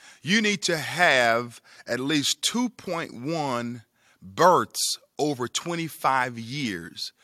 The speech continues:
to sustain that people group, okay? In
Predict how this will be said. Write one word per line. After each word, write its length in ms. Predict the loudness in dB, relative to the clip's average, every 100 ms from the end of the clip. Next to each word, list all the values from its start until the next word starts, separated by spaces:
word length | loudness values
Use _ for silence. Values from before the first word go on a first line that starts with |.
| _
to 160 | -6 -2
sustain 1040 | -2 -2 0 0 0 2 2 0 -4 -6 -12 _ -4
that 300 | -4 -4 -8
people 340 | -10 -8 -14
group, 400 | -12 -14 -14 _ _ _ -14
okay? 320 | -2 0 0 -6 -16 -16 -16 -4
In 560 | 2 4 4 2 -2